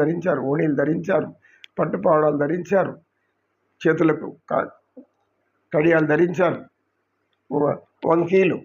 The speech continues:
గాజులు, మిలమిల మెరిసే రత్నపు గాజులు, కంఠహారాలు, పగడాల హారం, ముత్యాల హారం,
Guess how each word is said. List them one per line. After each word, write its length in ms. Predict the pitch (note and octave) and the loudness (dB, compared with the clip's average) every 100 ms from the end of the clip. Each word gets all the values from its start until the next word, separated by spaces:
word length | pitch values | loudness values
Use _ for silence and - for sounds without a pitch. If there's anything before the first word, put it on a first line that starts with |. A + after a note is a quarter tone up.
| - _ _ D3 D#3+ | -16 _ _ -2 4
గాజులు, 420 | F3 E3+ F#3 C3 - _ - | 4 6 2 0 -4 _ -6
మిలమిల 320 | D#3+ D#3+ D#3+ D#3 | 0 2 2 2
మెరిసే 280 | D3+ D3 D3 A#2 | 0 2 0 0
రత్నపు 360 | C3 - F3 D#3+ D3 | -2 -2 -2 0 2
గాజులు, 360 | E3 F3+ D3 B2+ - _ _ _ _ _ _ _ | 4 2 0 -6 -16 _ _ _ _ _ _ _
కంఠహారాలు, 760 | D3 F3 F3+ D3+ D#3+ F3 F#3+ C#3 - _ _ - | -2 -2 -2 0 2 2 0 -2 -8 _ _ -10
పగడాల 360 | C3+ C#3+ D3 C#3+ | -2 0 2 2
హారం, 260 | D3 C#3+ C3+ | 2 2 0
ముత్యాల 360 | C3+ C3+ D#3 D3+ D3 | -4 -2 0 2 4
హారం, 260 | D3 C#3+ | 2 2